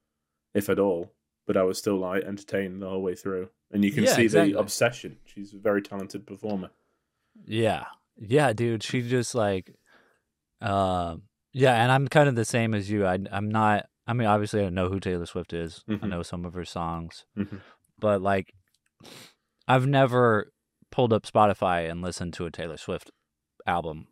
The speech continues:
Speaker 2: or
Speaker 1: Yeah.
Speaker 2: even song.
Speaker 1: Yeah.
Speaker 2: You know, just on my own. But it was amazing to me, like, how many songs I knew of hers
Speaker 1: Mm-hmm.
Speaker 2: watching that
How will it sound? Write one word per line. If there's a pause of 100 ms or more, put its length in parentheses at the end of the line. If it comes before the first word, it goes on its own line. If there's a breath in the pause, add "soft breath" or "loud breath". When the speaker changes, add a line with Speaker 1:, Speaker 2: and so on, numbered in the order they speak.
(240)
Speaker 2:
or
Speaker 1:
Yeah.
Speaker 2:
even
song. (260)
Speaker 1:
Yeah. (100)
Speaker 2:
You
know,
just
on
my
own. (500 soft breath)
But
it
was
amazing
to
me,
like,
how
many
songs
I
knew
of
hers
Speaker 1:
Mm-hmm.
Speaker 2:
watching
that